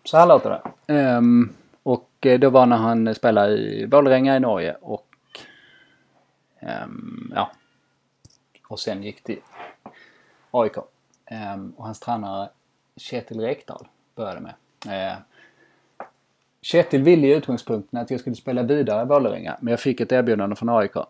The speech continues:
Eh, det låg lite mer pengar i kontraktet och garanterad speltid. De köpte mig som fast for-, forward. Ehm, de skulle köpa en brasiliansk spelare från gais som jag skulle länkas ihop med. Den målfarliga Wilton Figueiredo. Det kunde fort bli bra.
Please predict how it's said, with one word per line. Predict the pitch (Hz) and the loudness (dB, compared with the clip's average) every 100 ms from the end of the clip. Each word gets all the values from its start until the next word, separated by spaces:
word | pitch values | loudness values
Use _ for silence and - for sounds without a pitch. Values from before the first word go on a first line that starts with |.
| _ - | _ -8
Eh, | 104 92 | -6 -4
det | 104 | -2
låg | 120 127 | 2 2
lite | 120 127 | 2 2
mer | 131 | 2
pengar | - 147 107 104 | 2 0 0 -4
i | |
kontraktet | 127 123 131 - - | -4 0 0 -2 -8
och | 110 | -2
garanterad | 110 110 120 101 - | -2 0 -2 -2 -4
speltid. | - 113 - - 107 _ _ | -4 -4 -4 -10 -10 _ _
De | 110 | -12
köpte | 110 135 - | -2 -2 0
mig | 117 110 | -4 -4
som | 120 | -8
fast | - 123 110 - | -2 -2 -2 -4
for-, | 135 107 - | -4 -4 -8
forward. | - 120 95 95 104 - - - _ | -10 -6 -6 -6 -10 -20 -20 -20 _
Ehm, | 98 95 95 101 | -14 -12 -10 -12
de | - | -12
skulle | 104 120 117 | -10 -6 -4
köpa | - 139 - | 0 0 0
en | 117 | 0
brasiliansk | 120 - 139 120 - | -2 0 0 0 -4
spelare | - 135 123 98 | -6 0 2 0
från | - 113 | -2 -4
gais | 107 120 98 - | 4 4 2 -6
som | 107 | -8
jag | 98 | -8
skulle | - 113 | -6 -2
länkas | 113 104 104 127 | -2 -2 -6 -6
ihop | 117 - | -8 -8
med. | - - - | -12 -14 -10
Den | 120 | -4
målfarliga | 117 127 123 107 101 104 | 0 0 2 0 0 -2
Wilton | 113 107 - 113 | -4 -6 -8 -8
Figueiredo. | 113 107 110 104 90 - _ _ _ _ _ _ _ - - _ _ | -6 -4 -2 -2 -4 -12 _ _ _ _ _ _ _ -20 -20 _ _
Det | - | -10
kunde | 110 113 | -6 -6
fort | 107 131 - | -6 -10 -6
bli | 110 | -4
bra. | 117 98 | -2 -4